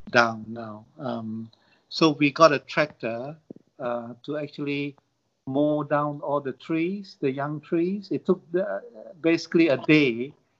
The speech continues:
to actually clear the land, which was very impressive for me, actually, <laughs> uh, to see that happening. Uh, so, um, we then got the, the, the, uh,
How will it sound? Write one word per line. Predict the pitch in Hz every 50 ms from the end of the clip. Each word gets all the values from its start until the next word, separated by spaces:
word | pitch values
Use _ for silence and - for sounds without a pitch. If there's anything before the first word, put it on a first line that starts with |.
| _ _ _ _ _ - - -
to | 151 151
actually | 151 147 - 156 160 160
clear | 160 - - 170 165 165 165 160
the | 139 131
land, | 127 143 151 156 147 135
which | 123 120 120 120 - -
was | 127 123 123 -
very | - 135 135 139 143
impressive | 135 120 120 117 - 156 143 139 135 - 123 113
for | - 120 117 110
me, | 131 139 135 120 113
actually, | 110 - _ 120 120 113 110 - 220 180 - - _ - _ - - - -
<laughs> | _ _ _ _ _ _ 147
uh, | 131 127 127 123 123
to | - 131
see | 120 - - 160 147
that | 143 143 139 110
happening. | 131 143 147 - - 123 113 110 110 113 117 _ _ _ _ _ _ _ _ _
Uh, | 151 143 131 127 127 127
so, | 127 - - 170 160 156 156 156 156 156 165 - -
um, | 165 147 139 135 135 127 127 127 123 123 123 123 127 127 - _ _ _ - - - - - - - - - - -
we | 151 147 139
then | 135 160 165 165 160 151
got | 165 156 151 - -
the, | 151 135 135 131 127 131 -
the, | - 151 147 147 139 143 147 - - -
the, | 139 131 120 - - -
uh, | 156 131 127 127